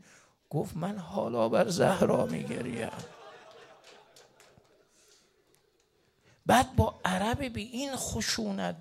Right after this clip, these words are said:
با این غلظت پیغمبری آمده که دلش از گل لطیفتره، اونقدر لطیف، اونقدر ظریف.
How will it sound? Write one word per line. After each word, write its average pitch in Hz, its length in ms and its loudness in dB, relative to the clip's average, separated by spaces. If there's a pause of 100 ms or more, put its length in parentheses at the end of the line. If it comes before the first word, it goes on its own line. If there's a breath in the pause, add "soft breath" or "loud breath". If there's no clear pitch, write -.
با 185 160 2
این 247 320 -4 (140)
غلظت 196 840 0 (340 loud breath)
پیغمبری 170 800 2
آمده 233 680 -6 (380 loud breath)
که - 120 0
دلش 226 540 0
از 160 260 0 (100)
گل 208 220 8
لطیفتره، 156 1040 -6 (180)
اونقدر 247 800 2 (100)
لطیف، 240 560 -6
اونقدر 233 600 -4
ظریف. 240 440 -2